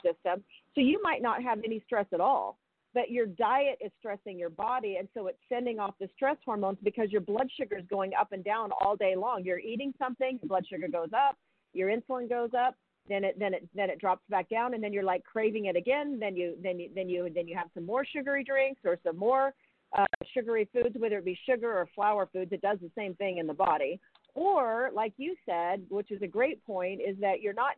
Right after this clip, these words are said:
getting deep restorative sleep at night, and that overstresses your body.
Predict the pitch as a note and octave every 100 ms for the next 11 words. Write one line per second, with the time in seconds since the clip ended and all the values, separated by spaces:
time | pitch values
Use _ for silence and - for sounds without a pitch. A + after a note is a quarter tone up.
0 | G#3 A#3+ A3+ F#3 E3+ A3 C4 - F#3 F3+
1 | _ A3+ A#3 A#3 G3 - B3 D4 - G3
2 | G3 G3+ A3 A3+ G#3+ B3+ F4 C4 A#3+ G3+
3 | - G#3 F3+ E3+ D#3+ E3+ D#3 D3 C#3+